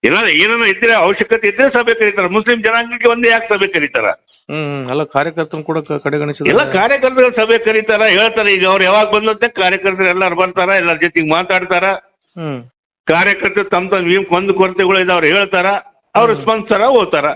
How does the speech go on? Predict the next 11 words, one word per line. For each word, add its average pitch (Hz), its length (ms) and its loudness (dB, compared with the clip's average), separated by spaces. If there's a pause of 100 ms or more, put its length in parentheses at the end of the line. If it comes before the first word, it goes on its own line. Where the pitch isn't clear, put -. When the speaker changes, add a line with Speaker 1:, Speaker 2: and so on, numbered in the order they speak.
(360)
Speaker 2:
ಹ್ಮ್, 160 160 -4
Speaker 1:
ಅದೇನ್ 165 200 2
Speaker 2:
ಹ್ಮ್. 185 100 -4
Speaker 1:
ಪಬ್ಲಿಕ್ 208 360 -2
ನಲ್ಲಿ 202 180 0
ತೋರ್ಸೋದೈತಾ? 185 640 0 (480)
Speaker 2:
ಹ್ಮ್, 156 220 -6
ಹ್ಮ್, 139 100 -6
ಹ್ಮ್, 139 160 -8
ಹ್ಮ್, 131 180 -12
ಹ್ಮ್. 131 120 -12